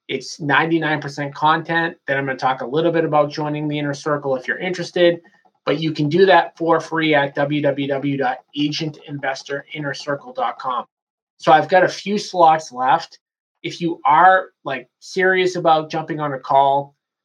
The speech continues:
I would recommend booking that right now at W W W dot agent investor inner circle dot com so that I can help you out.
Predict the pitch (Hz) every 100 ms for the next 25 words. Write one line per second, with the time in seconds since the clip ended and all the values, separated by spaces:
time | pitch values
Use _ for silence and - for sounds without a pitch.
0 | - 147 139 151 151 180 160 147 143 143
1 | 147 139 123 117 135 143 - 135 135 131
2 | 127 139 143 143 131 135 131 131 131 127
3 | 123 - 165 147 143 151 147 151 139 135
4 | 123 - 139 151 147 135 139 131 131 123
5 | 120 113 - 143 143 147 _ _ _ _
6 | _ - 147 127 127 123 127 127 123 117
7 | 110 -